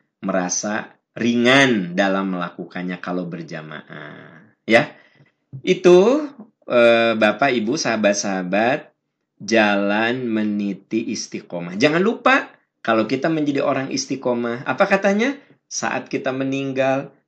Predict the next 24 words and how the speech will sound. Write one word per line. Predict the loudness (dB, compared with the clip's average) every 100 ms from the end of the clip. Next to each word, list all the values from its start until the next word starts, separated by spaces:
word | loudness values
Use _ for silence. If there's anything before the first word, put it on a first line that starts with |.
| -6
malaikat | -2 -2 -4 -6 -6 -6
turun | -2 -2 0 0 0 -4 -12 _
menyambut | -4 -2 -2 -2 -2 -4
kita. | -6 -6 -4 -4 -4 -8 _ -4
Apa | -2 0
kata | -2 -2 -6
malaikat? | -4 -4 -4 -6 -8 -8
"Allah | -4 -2 0 -2 -4
takhofu, | -6 -6 -8 -2 0 0 -4 -10 _ -4
jangan | -2 -2 -2
takut. | -4 -4 -2 -2 -2 -8 _ -4
"Wala | 0 2 0
tahzanu," | -4 -8 -4 -4 -2 -4 -8 -6
jangan | -4 -4
sedih, | -4 -4 -2 0 0 -2 -8 _
wa | -2 -2
abshiru | -2 -4 -2 -2 -2
bil | -2 -2
jannati | -2 -4 -4 -6 -6 -6
allati | -4 -6 -8 -8
kuntum | -8 -6 -8 -8
tu'adun." | -10 -10 -10 -10 -12 -14
Surga | -12 -6 -2 -2 -2 -2 -4
menunggu | -4 -6 -6 -8